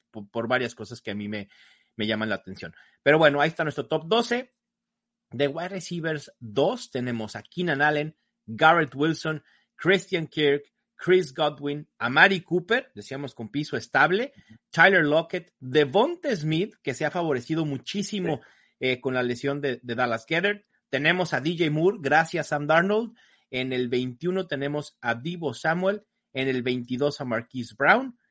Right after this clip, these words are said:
Speaker 1: en el veintitrés a Mike Evans y en el veinticuatro, sorpresa, Jerry Jeudy.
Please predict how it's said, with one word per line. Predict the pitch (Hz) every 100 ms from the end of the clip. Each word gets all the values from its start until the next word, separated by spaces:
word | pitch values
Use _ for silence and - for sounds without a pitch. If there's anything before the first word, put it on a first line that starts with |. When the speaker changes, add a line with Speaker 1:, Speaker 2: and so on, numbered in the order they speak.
| _
Speaker 1:
en | - 127
el | 131
veintitrés | 120 127 120 120 143 147
a | 139
Mike | 131 139 165
Evans | 175 208 208 -
y | 139
en |
el | 147 143
veinticuatro, | 147 143 - - 180 196 240 330 -
sorpresa, | - - 131 123 - 180 262 320 285
Jerry | 139 131 117
Jeudy. | 107 90